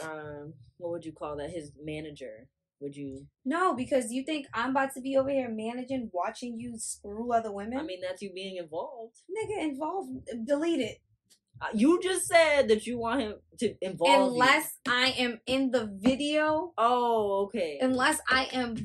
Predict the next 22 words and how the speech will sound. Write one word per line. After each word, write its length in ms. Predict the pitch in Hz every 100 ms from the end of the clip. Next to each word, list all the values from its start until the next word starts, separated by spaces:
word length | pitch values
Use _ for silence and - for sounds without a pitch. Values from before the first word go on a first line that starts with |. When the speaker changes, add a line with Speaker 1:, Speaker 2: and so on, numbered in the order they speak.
| 190
Speaker 2:
blatantly 540 | 262 339 339 320 330 294
in 120 | 269
the 100 | 254
video. 400 | 254 247 220 214
Speaker 1:
I 20 |
missed 220 | 196 196
that 260 | 185 185 -
part. 300 | - 220 208
Speaker 2:
Be 260 | 320 359 349
Nicole 800 | 330 285 - 269 311 320 311 -
featuring 760 | 311 302 311 311 294 294 277 277 - - - - - _ _ -
Speaker 1:
Whatever, 600 | 147 160 165 160 156 147 - -
B 120 | - 147
B 60 | 160 180
C. 420 | 156 196 151 131 _ _ _ - - - _ _ _ _ _ - - _ -
<laughs> 440 | - - 381 - - - 698 679 640 - - - _ _ _ _ - - 254
Speaker 2:
If 160 | 262
it's 200 | 285 277
not, 240 | 311 320 294
if 160 | 262 254
it's 220 | 302 311 -
not, 360 | 277 311 427